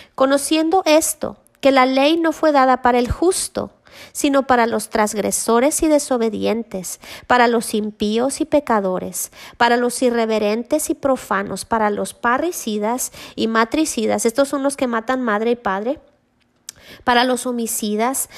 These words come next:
para los fornicarios, para los sodomitas, para los secuestradores, para los mentirosos y perjuros, y para cuanto se oponga a la sana doctrina,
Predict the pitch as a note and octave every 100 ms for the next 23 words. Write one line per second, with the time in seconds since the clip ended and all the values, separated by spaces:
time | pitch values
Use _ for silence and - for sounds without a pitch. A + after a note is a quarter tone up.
0 | - - D#4 D#4 D#4 - D4+ C#4 C4 -
1 | G3 G#3 A3+ - A#3 G#3+ G3+ G3+ - A3+
2 | G#3 G3+ F#3 F3+ G#3+ A3+ - C4 B3 A#3+
3 | A#3 A#3+ - G#3+ - G3+ F#3+ E3+ F#3 G#3+
4 | - C4+ C#4+ C#4+ D4 C4+ B3 A#3 G3+ F#3+
5 | - A3 - C#4 - B3 B3+ - G3+ F#3
6 | A#3 - - - - C4 C4 B3 A#3 A#3
7 | B3 A#3+ A#3 A3+ A#3+ - - - A#3+ G#3+
8 | G#3+ C4 C#4 D4+ D#4+ D#4 B3+ A3+ - B3+
9 | A#3+ B3 B3 A#3+ - G3+ G3 G3+ A3+